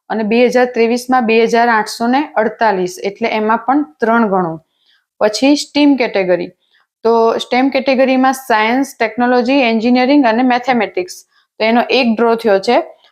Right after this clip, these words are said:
અને બે હજાર ચોવીસમાં ચાર હજાર પાંચસો લોકોને ઇન્વાઇટ કરવામાં આવ્યા છે અને બે હજાર ત્રેવીસમાં ખાલી પાંચસો લોકોને. એટલે એમાં પણ લગભગ ત્રણ ગણા વધારે લોકોને પી આર કરવામાં આવ્યા છે.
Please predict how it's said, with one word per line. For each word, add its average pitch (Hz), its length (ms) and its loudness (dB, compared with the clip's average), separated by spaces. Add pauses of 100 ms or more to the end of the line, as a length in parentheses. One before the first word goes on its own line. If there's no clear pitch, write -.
(100)
અને 226 160 -2
બે 233 340 2
હજાર 240 260 0
ચોવીસમાં 240 1120 -2
ચાર 220 240 2
હજાર 233 240 0
પાંચસો 208 440 -2
લોકોને 226 420 -4
ઇન્વાઇટ 202 280 -2 (140)
કરવામાં 196 440 0
આવ્યા 190 260 -2
છે 240 300 -4 (360)
અને 208 160 -4
બે 226 280 2
હજાર 226 200 0
ત્રેવીસમાં 226 800 -2
ખાલી 220 260 -2
પાંચસો 202 380 -2
લોકોને. 190 380 -2
એટલે 208 420 -4
એમાં 240 300 2
પણ 247 280 -2
લગભગ 233 540 -4 (520)
ત્રણ 226 240 0
ગણા 233 540 -2
વધારે 226 360 2
લોકોને 226 440 0
પી 226 260 -2
આર 220 100 2
કરવામાં 208 760 -2
આવ્યા 190 360 0
છે. - 280 -14